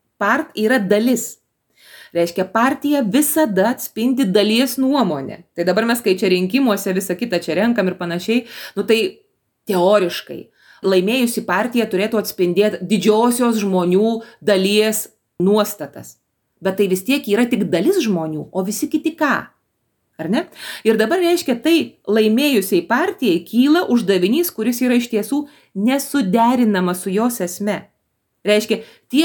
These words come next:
kurie atstovauja daliai, kaip pats pavadinimas tai nurodo, dabar turi valdyti visus. Bet jie neatstovauja visumai.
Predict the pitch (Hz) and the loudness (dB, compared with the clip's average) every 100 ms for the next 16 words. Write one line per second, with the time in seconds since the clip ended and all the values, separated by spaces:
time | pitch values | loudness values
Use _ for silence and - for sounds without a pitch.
0 | 339 247 220 220 - 190 247 302 285 160 | 0 0 0 -2 -2 0 2 2 2 0
1 | - - 170 180 247 392 262 147 120 _ | -4 -8 -2 -2 0 2 2 0 -6 _
2 | - 180 269 - 190 175 208 180 160 165 | -6 -4 -4 -2 -2 0 0 0 -2 -6
3 | 170 165 165 175 160 147 - _ - - | -6 -4 0 0 -2 -4 -12 _ -20 -8
4 | - 196 311 370 349 359 196 180 175 254 | -2 2 2 2 4 4 4 2 2 4
5 | 359 285 151 - _ 147 170 233 - 359 | 4 2 -4 -6 _ -6 -2 0 2 0
6 | - - - _ _ _ _ _ - 220 | 0 -8 -18 _ _ _ _ _ 0 2
7 | 240 311 339 277 247 - 226 208 330 320 | 4 2 2 0 -2 0 0 2 0 2
8 | 180 170 233 233 156 151 - | 2 2 -2 -4 -8 -10 -16